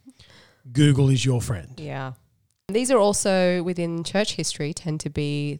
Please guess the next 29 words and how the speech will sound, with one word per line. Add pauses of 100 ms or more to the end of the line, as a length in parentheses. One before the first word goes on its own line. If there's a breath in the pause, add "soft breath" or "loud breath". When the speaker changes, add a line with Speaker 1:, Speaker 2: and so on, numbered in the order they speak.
Speaker 1:
the
types
of
people (120)
who
are
well
known
for
reforming (520 soft breath)
institutions
and
orders
within
the
church. (360)
Uh,
an
example
from
scripture
for
cholerics
is
also
Saint
Paul. (240)
Speaker 2:
Mm, (220)
mm.